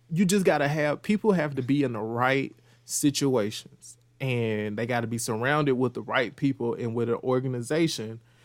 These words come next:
that is going to do the things necessary to see. What we gotta stop lying to each other about in the N B A is every organization does not set off the season with the intent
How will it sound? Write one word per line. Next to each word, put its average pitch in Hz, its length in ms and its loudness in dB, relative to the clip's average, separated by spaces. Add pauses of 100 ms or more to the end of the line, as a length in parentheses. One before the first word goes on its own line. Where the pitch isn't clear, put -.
(140)
that 123 120 2
is 117 140 0
going 127 260 0
to 117 140 -6
do 135 260 2
the 143 140 -2
things 135 420 -4
necessary 127 600 0
to - 120 -8 (220)
see. 226 160 0
What 202 200 8
we 330 200 8
gotta 170 180 4
stop 143 340 2
lying 143 300 0
to 135 120 -4
each 120 160 -6
other 113 220 -2
about 110 320 -4
in 117 120 -8
the 107 60 -10
N 139 200 -2
B 139 180 -4
A 156 160 -2
is 120 280 -4
every 226 380 2
organization 147 960 2
does 120 200 -4
not 131 280 -4
set 147 320 0
off 117 480 0
the 120 100 -4
season 123 560 -2
with 120 160 -4
the 117 220 -10
intent 151 500 -4